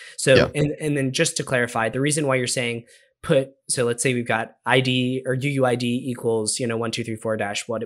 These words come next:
Speaker 1: whatever. Then you
Speaker 2: Yeah.
Speaker 1: put a slash at the end, you put a dot dot slash, right? So that
Speaker 2: Yep.
Speaker 1: would delete the I D you just put
Speaker 2: Yep.
Speaker 1: in, right?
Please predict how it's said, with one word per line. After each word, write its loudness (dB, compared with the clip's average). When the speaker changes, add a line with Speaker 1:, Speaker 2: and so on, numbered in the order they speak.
Speaker 1:
whatever. -4
Then 4
you 8
Speaker 2:
Yeah. -4
Speaker 1:
put -2
a -6
slash 2
at -2
the -2
end, 0
you -8
put -6
a -4
dot 0
dot -4
slash, 2
right? 0
So 2
that 4
Speaker 2:
Yep. 4
Speaker 1:
would -2
delete 2
the 6
I 6
D 0
you -2
just 0
put 2
Speaker 2:
Yep. 4
Speaker 1:
in, -6
right? 0